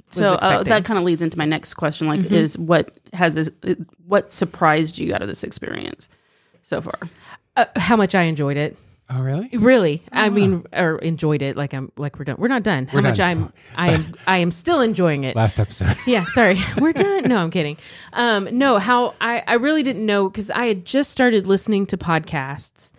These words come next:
Speaker 2: and I found one that, and I knew Seth listened to him. And so I had suggested this podcast to him. And when I listened to them, I thought, "Man, that just,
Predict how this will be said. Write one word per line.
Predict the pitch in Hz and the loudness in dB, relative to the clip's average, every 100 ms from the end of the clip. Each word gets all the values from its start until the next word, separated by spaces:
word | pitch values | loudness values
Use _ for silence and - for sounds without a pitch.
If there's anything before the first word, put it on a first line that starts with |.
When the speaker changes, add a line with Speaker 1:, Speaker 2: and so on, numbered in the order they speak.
| _ _ _ _ _ _ _ _ _ - | _ _ _ _ _ _ _ _ _ -2
Speaker 2:
and | 185 170 160 151 147 - - _ _ _ _ - | 2 2 2 0 -4 -8 -14 _ _ _ _ 0
I | 190 | 0
found | - 202 196 208 | 2 4 4 4
one | 190 175 165 165 165 - | 4 6 6 4 0 -4
that, | 180 165 - | 0 0 0
and | 170 170 | 0 4
I | |
knew | 170 185 | 4 4
Seth | 214 214 190 | 4 0 0
listened | 175 160 147 | -2 -4 -4
to | 156 | -2
him. | 147 | -2
And | 143 | -2
so | 156 | -4
I | |
had | 139 131 | -4 -6
suggested | 165 156 180 - 175 165 | -8 -2 -2 0 -4 -2
this | 160 | -6
podcast | - 175 165 170 156 - | -4 -4 -4 -8 -8 -8
to | 151 | -8
him. | 170 151 147 147 - | -4 -2 -2 -6 -8
And | 165 160 151 147 143 - _ _ _ _ _ _ _ _ _ _ _ | -4 -2 -2 -4 -6 -14 _ _ _ _ _ _ _ _ _ _ _
when | - 233 | 0 2
I | 202 | 4
listened | 190 226 277 294 233 | 2 2 2 0 0
to | 208 | 0
them, | 170 151 151 | 0 0 -2
I | - | -6
thought, | - - | -14 -20
"Man, | - 220 196 | -18 -16 -14
that | 226 | -12
just, | - 277 - | -8 -8 -8